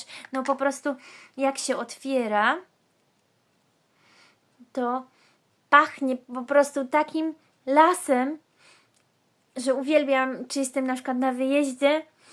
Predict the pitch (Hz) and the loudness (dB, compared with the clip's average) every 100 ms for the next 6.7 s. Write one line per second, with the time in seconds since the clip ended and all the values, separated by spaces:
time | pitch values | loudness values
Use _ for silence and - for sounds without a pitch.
0 | - - _ - 269 277 277 - 294 285 | -20 -20 _ -12 -10 -6 -4 0 0 2
1 | 302 302 302 294 - - 269 277 277 277 | 2 2 0 0 -2 -2 -2 0 0 -2
2 | 269 - - _ 233 269 277 294 269 - | -4 -16 -20 _ 0 2 2 -2 -4 0
3 | 262 277 285 302 359 392 _ _ - _ | 2 4 2 0 -4 -6 _ _ -20 _
4 | - 254 254 254 254 254 247 262 262 269 | -10 -6 0 0 0 -2 -2 -2 0 -2
5 | 294 - 247 247 254 277 262 - 269 254 | -2 0 2 2 -2 -4 -6 -2 0 2
6 | 262 - 285 254 - 294 | 0 -2 -6 -6 -8 -8